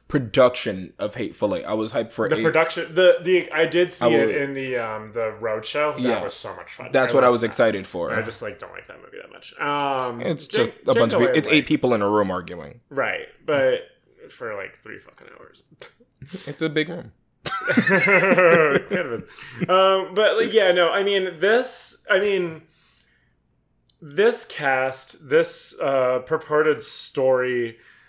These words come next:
Speaker 2: um, I, I've always kind of had a little bit of an interest in, like, the Manson murders and, um, es-, Sharon Tate's murder in particular, especially.
Speaker 1: Yeah.
Speaker 2: It kind of had, it,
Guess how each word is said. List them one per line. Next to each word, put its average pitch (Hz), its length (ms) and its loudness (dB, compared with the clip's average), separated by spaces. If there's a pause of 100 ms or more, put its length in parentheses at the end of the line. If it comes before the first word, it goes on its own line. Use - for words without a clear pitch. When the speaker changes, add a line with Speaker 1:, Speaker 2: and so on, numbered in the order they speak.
(140)
Speaker 2:
um, 143 400 -2
I, 185 280 2
I've 180 180 4
always 226 300 4
kind 160 200 -4
of 139 120 -2
had 139 120 -4
a 143 40 2
little 135 400 0
bit 131 120 -2
of 120 80 -4
an 120 80 -8
interest 113 380 -12
in, 107 80 -12
like, 104 180 -12
the 104 60 -10
Manson 101 320 -12
murders 98 400 -6
and, 98 260 -12
um, 95 320 -10
es-, - 260 -12
Sharon 120 340 -8
Tate's 104 320 -14
murder 101 220 -10
in 113 120 -12
particular, 98 460 -12 (120)
especially. 143 360 -8
Speaker 1:
Yeah. 180 580 0
Speaker 2:
It 151 120 -2
kind 165 240 -4
of 233 180 -2
had, 131 580 -4
it, - 80 -12